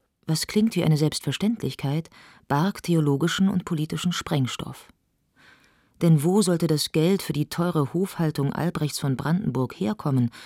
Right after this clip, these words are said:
wenn der Ablasshandel nicht mehr florierte? Womit sollten die Kurfürsten in Zukunft ihre Brücken und Universitäten und der Papst seinen neuen Petersdom bauen? Zu der von Luther gewünschten theologischen Disputation kam es nicht.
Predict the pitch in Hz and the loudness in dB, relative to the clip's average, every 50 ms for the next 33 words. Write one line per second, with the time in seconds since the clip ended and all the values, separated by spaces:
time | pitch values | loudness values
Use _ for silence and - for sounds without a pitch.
0 | - - - 131 127 120 123 - - 151 - - 123 120 117 - - 127 123 123 | -20 -8 -2 0 0 2 0 0 -2 -6 -4 -4 -4 -4 -4 -4 -4 -2 -2 -2
1 | 123 120 127 117 - - 127 120 - - 123 117 127 117 110 104 - - - - | -2 -2 -2 -2 -2 -4 -4 -4 -4 -4 -4 -4 -4 -4 -6 -6 -10 -14 -20 -20
2 | _ _ _ _ _ _ _ _ _ - - - - - - 175 170 160 151 - | _ _ _ _ _ _ _ _ _ -20 -20 -20 -6 0 4 6 6 6 6 4
3 | - 156 151 - 156 135 151 - - 240 262 269 - - 160 151 143 - - 147 | 2 0 0 0 -2 -2 -4 -4 -2 0 0 0 0 0 0 0 0 0 0 0
4 | 117 131 - - 170 160 - 160 151 - - 147 - 147 127 - 147 214 233 - | 0 0 -2 -4 -4 -2 0 -2 -2 -2 -4 -4 -4 -4 -2 -2 0 0 2 2
5 | 190 147 123 - - - - - 151 143 131 135 - 151 143 - - 208 214 214 | 2 2 2 2 -2 -2 0 0 0 0 0 -2 -4 -4 -4 -2 -2 -2 -2 -2
6 | - - 120 113 - - - - - - - - 151 139 - - 175 175 175 - | -2 -2 -2 -2 -4 -8 -14 -20 -12 -8 -4 -2 -2 -2 0 0 0 0 0 -2
7 | - - - 147 147 147 147 147 147 143 - - 247 - - 247 208 - - 139 | -4 -2 -2 0 0 2 2 0 0 -2 -2 -4 -4 -4 -4 -6 -4 -2 -2 -2
8 | 127 120 123 117 107 104 113 120 - _ _ _ _ _ _ _ _ _ _ _ | 0 -2 -2 -4 -6 -6 -8 -10 -14 _ _ _ _ _ _ _ _ _ _ _
9 | - - - - - - _ _ _ _ _ _ _ - - - 196 180 214 214 | -20 -20 -20 -20 -20 -20 _ _ _ _ _ _ _ -12 -4 0 2 4 4 4
10 | 208 208 185 - - 196 175 175 180 175 170 202 - - 190 165 175 156 151 170 | 4 2 0 -2 -2 0 2 4 4 4 2 0 0 0 0 0 0 2 2 2
11 | 175 165 - - 165 160 156 - 170 156 147 151 151 151 151 - - 143 139 127 | 2 2 0 2 0 0 0 2 0 2 2 2 0 0 -2 -2 -2 -2 -2 -2
12 | 143 143 - - - - 139 - - 135 131 - - - - 139 127 151 180 202 | -2 -4 -4 -6 -6 -6 -8 -6 -6 -8 -6 -6 -4 -2 0 0 2 2 2 2
13 | 214 - - 185 131 117 - - 110 - 120 113 107 - - _ | 0 0 -4 -6 -6 -6 -6 -6 -6 -6 -6 -6 -8 -8 -14 _